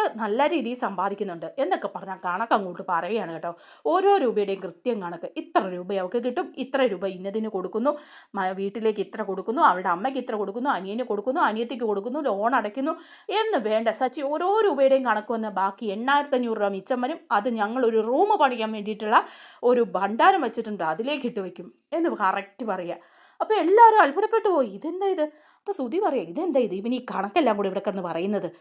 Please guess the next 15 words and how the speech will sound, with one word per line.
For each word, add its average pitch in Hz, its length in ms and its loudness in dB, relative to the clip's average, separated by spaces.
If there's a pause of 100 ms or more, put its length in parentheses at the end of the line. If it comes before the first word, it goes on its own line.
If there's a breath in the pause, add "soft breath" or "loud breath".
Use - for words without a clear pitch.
(260 soft breath)
എന്ന് 226 200 -4
പറയാം. 156 340 -6 (340)
രേവതി 403 360 4
അതുപോലെ 370 300 4
സച്ചിയുടെ 311 440 2
വരുമാനം 226 440 0
അതുപോലെ 269 580 0
പറയാം, 220 260 2
"സച്ചി 175 300 -6
ഒരു 190 100 0
ടാക്സി 170 380 -6
ഡ്രൈവറാണ്, 220 500 -2
ഇത്ര - 300 -8
രൂപ 190 220 -2
പെട്രോളിനാവുന്നുണ്ട്, 226 920 0